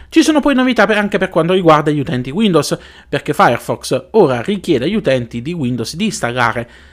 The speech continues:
l'estensione video di Microsoft A V uno per abilitare il supporto alla decodifica hardware per il codec video A V uno. Qualora non fosse già installata, basterà andare in About Support e ci sarà un pulsantino che ci dice: "Oh, installala perché, perché ti serve installa", quindi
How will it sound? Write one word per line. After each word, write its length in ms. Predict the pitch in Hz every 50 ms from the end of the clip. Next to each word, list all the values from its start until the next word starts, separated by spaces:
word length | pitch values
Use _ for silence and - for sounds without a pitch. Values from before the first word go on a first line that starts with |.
| - _
l'estensione 640 | - - 185 220 214 - 226 220 - - 185 185 175
video 260 | 165 160 156 151 151
di 140 | 147 147 143
Microsoft 560 | 135 120 120 120 120 - 120 - 131 120 -
A 80 | - 127
V 120 | 120 127
uno 380 | 151 196 208 190 147 123 113 113 - - - - - - - - -
per 160 | - 156 139
abilitare 580 | 160 165 214 226 247 - 120 110 110 117 127 - -
il 100 | 220 214
supporto 600 | - - 196 - - 110 101 - - - 127 -
alla 240 | - 170 151 135 160
decodifica 680 | 151 147 120 - 123 117 113 - - 117 - 131 120 -
hardware 640 | - 113 117 107 101 - 120 120 120 117 110 127 123 117
per 160 | - 143 131
il 100 | 120 -
codec 400 | - 120 107 107 107 - - 123
video 340 | 120 120 120 117 123 123 120
A 40 |
V 80 | 113 120
uno. 400 | 131 147 151 139 127 127 123 - - - - - - _ _
Qualora 380 | - 143 147 190 202 185 156
non 140 | 131 135 135
fosse 260 | 135 - 175 - -
già 120 | 190 - 254
installata, 440 | 233 - - 285 294 294 233 - 135
basterà 400 | 127 131 120 - - 135 139 147
andare 380 | 135 120 127 139 127 113 113
in 120 | 110 110 110
About 400 | 110 110 139 147 131 110 104 -
Support 640 | - - - 208 175 - - - 156 - - 233 233 - - - - _
e 80 | _ 202
ci 120 | - 247
sarà 200 | 220 208 185 156
un 160 | 143 143 139 135
pulsantino 460 | - 202 - - 294 208 123 113 120
che 120 | 113 - 139
ci 100 | - 147
dice: 140 | 123 -
"Oh, 160 | 165 175 131 -
installala 560 | - 180 170 - 151 127 120 127 139 143 151 151
perché, 580 | 127 110 - - 143 131 123 123 120 120 123 -
perché 200 | - - - 120
ti 100 | - -
serve 280 | - - - - - 120
installa", 480 | 120 117 - - - - 117 110 - -
quindi 240 | - 110 95 -